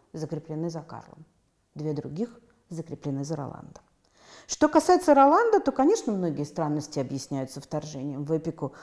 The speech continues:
рыцарской идеологии. Самое очевидное свидетельство — это тот самый знаменитый эпизод с Рогом, когда Роланд отказывается звать Карла на помощь.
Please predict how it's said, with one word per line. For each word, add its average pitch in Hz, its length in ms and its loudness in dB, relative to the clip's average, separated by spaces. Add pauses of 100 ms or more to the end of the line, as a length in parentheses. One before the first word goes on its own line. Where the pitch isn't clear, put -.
(120)
рыцарской 151 640 0
идеологии. 151 680 -2 (340)
Самое 185 360 2
очевидное 285 440 0
свидетельство — 156 760 -8 (240)
это 277 260 0
тот 247 160 -2
самый 262 280 0
знаменитый 196 800 -2 (240)
эпизод 170 540 -4 (100)
с - 140 -18
Рогом, 160 480 0 (380)
когда 151 260 0
Роланд 165 380 2
отказывается 175 760 -6
звать 151 320 -10
Карла 131 340 -4
на 123 140 -8
помощь. - 520 -14